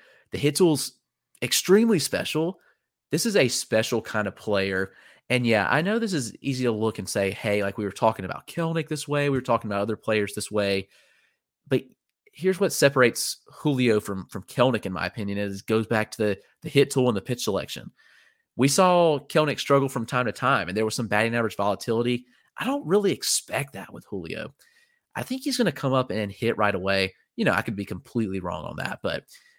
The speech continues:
honestly, right now, I still value Julio over Kelenic. I know it may say that's easy to do when you saw Kelenic struggles, but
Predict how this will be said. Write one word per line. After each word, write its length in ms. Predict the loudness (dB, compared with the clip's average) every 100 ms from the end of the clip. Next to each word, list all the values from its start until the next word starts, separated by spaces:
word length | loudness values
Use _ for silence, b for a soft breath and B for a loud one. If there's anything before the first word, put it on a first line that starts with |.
| b _ _ 2
honestly, 400 | 6 6 4 2
right 300 | 4 2 2
now, 400 | 0 2 0 0
I 160 | 2 2
still 240 | 4 0
value 360 | 2 2 0 -2
Julio 380 | -4 -2 -2 0
over 220 | -2 -2
Kelenic. 400 | -2 -2 0 -4 0
I 80 |
know 140 | 2 2
it 120 | -2 -8
may 200 | -6 -4
say 240 | -4 -4
that's 300 | -2 -2 -2
easy 260 | -4 -4 -4
to 60 | -4
do 280 | -2 -4
when 100 | -4
you 60 | -8
saw 200 | -8 -10
Kelenic 340 | -8 -12 -10
struggles, 500 | -8 0 0 0 -6 -2
but 180 | -6